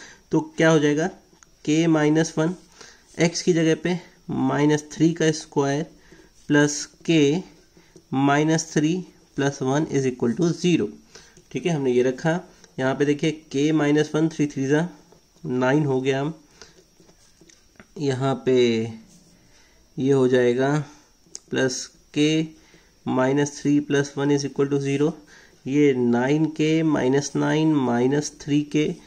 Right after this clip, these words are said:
plus one is equal to zero। नाइन के minus three k क्या हो जाएगा, सिक्स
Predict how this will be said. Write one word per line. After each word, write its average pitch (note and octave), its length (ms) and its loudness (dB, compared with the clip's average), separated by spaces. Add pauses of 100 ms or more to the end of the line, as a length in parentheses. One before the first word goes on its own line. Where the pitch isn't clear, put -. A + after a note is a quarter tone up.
(320)
plus C#3+ 260 0
one D3 220 2
is C#3+ 120 -4
equal C#3+ 280 0
to D3 80 2
zero। D3 280 -4 (440)
नाइन C3 440 -2 (100)
के D#3 200 2
minus C#3+ 420 0
three D#3 220 0
k A#2+ 140 -2 (600)
क्या C#3+ 100 -6
हो D3 80 0
जाएगा, D3 240 0
सिक्स - 360 -6